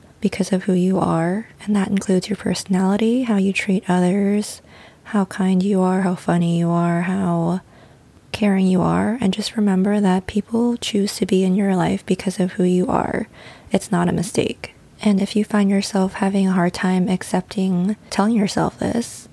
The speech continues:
then it might be a good idea to voice your thoughts out loud and maybe let others in, um, so that they know that you're at a point where you have some self-doubts about yourself.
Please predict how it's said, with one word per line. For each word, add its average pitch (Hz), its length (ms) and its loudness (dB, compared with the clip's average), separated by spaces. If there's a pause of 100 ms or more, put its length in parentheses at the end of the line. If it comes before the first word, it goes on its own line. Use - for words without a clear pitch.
then 208 240 2
it 190 140 0
might 202 200 0
be 220 220 2
a 220 80 0
good 202 160 0
idea 196 400 0
to 196 160 -8
voice 180 300 -2
your - 80 -12
thoughts 175 340 -2
out 175 160 0
loud 175 460 0 (400)
and 202 180 2
maybe 208 240 2
let 208 220 2
others 202 340 0
in, 190 500 0 (280)
um, 190 460 2
so - 140 -6
that 190 140 2
they 190 160 0
know 190 180 2
that 185 140 2
you're 190 240 0
at 190 80 0
a 190 60 -2
point 185 320 -2
where 185 100 2
you 196 140 0
have 196 240 -2
some 208 160 -2
self-doubts - 520 -2
about - 220 -2
yourself. - 640 -4